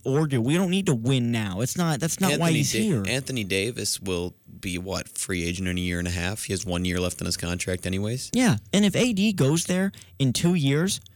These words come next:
Speaker 1: you can win two straight titles with LeBron. Easily.
Speaker 2: I mean, and you would have another one of the stars we just talked about.
Speaker 1: This is crazy. This hurts my head thinking about it. I'm just saying,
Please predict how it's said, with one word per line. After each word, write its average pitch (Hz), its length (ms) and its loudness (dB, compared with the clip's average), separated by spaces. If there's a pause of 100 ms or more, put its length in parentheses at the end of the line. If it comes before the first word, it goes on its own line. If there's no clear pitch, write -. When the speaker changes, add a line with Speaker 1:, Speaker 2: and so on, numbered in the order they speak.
(220)
Speaker 1:
you 175 180 2
can 127 220 2
win 135 240 4
two 175 260 2
straight 165 380 0
titles 127 360 0
with 110 120 -8
LeBron. 104 500 -4 (640)
Easily. 151 460 2
Speaker 2:
I - 40 0
mean, 160 180 2
and 143 220 2
you 151 80 2
would 117 100 2
have 104 180 2
another 101 240 -2
one 101 120 -2
of 95 60 -4
the 104 60 -2
stars 92 320 -2
we 104 80 -2
just 104 160 -2
talked - 280 -6
about. - 260 -8 (1160)
Speaker 1:
This 156 220 0
is - 80 -6
crazy. 101 600 -4 (520)
This - 180 -2
hurts 131 240 0
my 104 120 -2
head 113 260 0
thinking 107 260 -2
about 107 240 -2
it. 104 140 -4 (380)
I'm 254 140 2
just 214 220 2
saying, 156 300 4